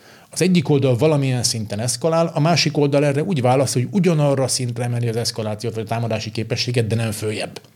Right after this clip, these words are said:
Tehát fenntartja az egyensúlyt, ha az egyik oldal előre megy, a másik oldal is előre megy, de nem megy tovább, mert ugye az további eszkalációhoz vezetne. Én most azt látom, meglátjuk, hogy a háború végéig ez így marad-e. Az oroszok jelezték, hogy igen, tudnak deepfake-et,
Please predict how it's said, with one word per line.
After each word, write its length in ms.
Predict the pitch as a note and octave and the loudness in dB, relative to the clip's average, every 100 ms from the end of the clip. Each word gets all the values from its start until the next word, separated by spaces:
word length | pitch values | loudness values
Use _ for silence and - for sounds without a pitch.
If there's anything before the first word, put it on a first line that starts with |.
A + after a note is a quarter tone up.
| _ _ _ | _ _ _
Tehát 300 | - - B2 | -20 -6 -2
fenntartja 520 | - F#3+ E3 C3+ C3 | 2 2 4 0 0
az 80 | G2+ | -4
egyensúlyt, 480 | C#3 F3+ E3+ F3 D#3 | -2 0 -2 -2 -2
ha 60 | |
az 60 | D#3 | 0
egyik 220 | D3 A#2+ | 0 0
oldal 180 | A2+ G#2 | -2 0
előre 200 | D3 D3+ | 2 2
megy, 100 | C#3+ | 2
a 40 | |
másik 320 | C#3+ D#3 - B2 | 2 0 0 -4
oldal 160 | G#2+ | -4
is 80 | G#2 | -2
előre 260 | B2+ C#3 C#3 | 2 2 4
megy, 220 | C#3 B2 - - _ _ | 2 0 -12 -20 _ _
de 120 | A#2 | 0
nem 140 | C3+ | 0
megy 280 | C#3 C3+ B2 | 2 0 0
tovább, 360 | - A2 A2 A2+ | 0 0 0 -2
mert 120 | A#2 | -4
ugye 100 | A2+ | -4
az 60 | A2 | -4
további 360 | B2 G#2+ G#2 | -2 -2 -2
eszkalációhoz 640 | G#2 - G#2 G2+ G#2 F#2+ | -6 -6 -6 -4 -6 -8
vezetne. 380 | F#2 F#2+ F#2 - - | -8 -10 -12 -16 -2
Én 160 | D#3 | 2
most 240 | E3 - - | 2 0 0
azt 180 | F3 - | -2 0
látom, 440 | B2 C#3+ D3 C3+ | -2 -2 -2 -2
meglátjuk, 380 | D3 C#3+ A2+ B2 | 0 0 0 -2
hogy 100 | A#2+ | -2
a 40 | A#2 | 0
háború 200 | A#2 A2+ | 0 0
végéig 240 | A2 A2 | 0 0
ez 60 | G#2 | -2
így 120 | A2+ | -2
marad-e. 420 | G2+ G2+ C3+ C3 - - - - _ | -2 0 0 -2 -10 -20 -20 -20 _
Az 120 | D3+ | 0
oroszok 320 | F#3+ - B2+ C#3 | 2 2 0 0
jelezték, 400 | B2 A#2 B2 A#2+ | 0 0 -4 -6
hogy 160 | B2 | -4
igen, 260 | C#3+ B2+ A#2 | 0 0 0
tudnak 320 | A#2+ G#2 F#2+ | -2 -2 -4
deepfake-et, 680 | F2+ C3+ - F3 D#3+ E3 | -4 -6 -2 0 2 0